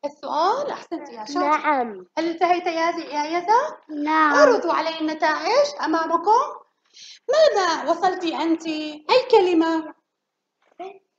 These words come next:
Speaker 2: خيال.
Speaker 1: ما هو الم-، المد الموجود هنا؟
Speaker 2: قصير.
Speaker 1: أحسنت يا بطلة. وليال، ماذا وصلت يا ليال؟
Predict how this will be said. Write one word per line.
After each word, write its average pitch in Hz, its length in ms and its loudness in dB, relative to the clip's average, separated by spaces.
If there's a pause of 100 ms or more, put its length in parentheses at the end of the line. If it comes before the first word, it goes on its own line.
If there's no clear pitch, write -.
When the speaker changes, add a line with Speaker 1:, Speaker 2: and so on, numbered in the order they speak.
(140)
Speaker 2:
خيال. 277 500 -12 (320)
Speaker 1:
ما 466 80 8 (140)
هو 381 120 6
الم-، 330 160 2
المد 311 380 0
الموجود 294 560 -2
هنا؟ 269 460 -8 (480)
Speaker 2:
قصير. 294 480 -18
Speaker 1:
أحسنت 508 500 -6
يا 320 140 2
بطلة. 254 420 -6 (260)
وليال، 359 680 4
ماذا 554 260 4
وصلت 339 400 0
يا 311 220 -2
ليال؟ 294 480 -4